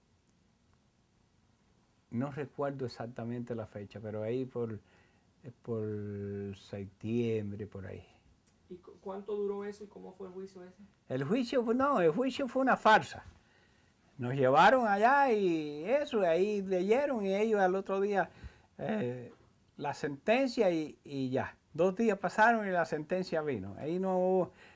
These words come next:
Speaker 1: no había abogado, no había, no había ningún tipo de derecho. Ya eso estaba hecho.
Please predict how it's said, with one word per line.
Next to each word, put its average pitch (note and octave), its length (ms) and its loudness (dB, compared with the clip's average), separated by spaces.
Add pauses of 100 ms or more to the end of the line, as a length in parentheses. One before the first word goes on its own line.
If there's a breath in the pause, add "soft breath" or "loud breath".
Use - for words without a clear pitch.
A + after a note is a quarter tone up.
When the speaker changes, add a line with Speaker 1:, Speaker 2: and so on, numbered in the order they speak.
(160)
Speaker 1:
no D#3 180 2
había E3 720 6
abogado, G3+ 760 8
no F3 180 4
había, F3 720 4 (1200 soft breath)
no F3+ 160 2
había A#3+ 240 8
ningún A#3 320 6
tipo A3+ 260 4
de G#3 80 6
derecho. F#3 400 4 (760 soft breath)
Ya G#3 220 8
eso A#3 160 4
estaba G#3+ 440 8
hecho. - 240 -2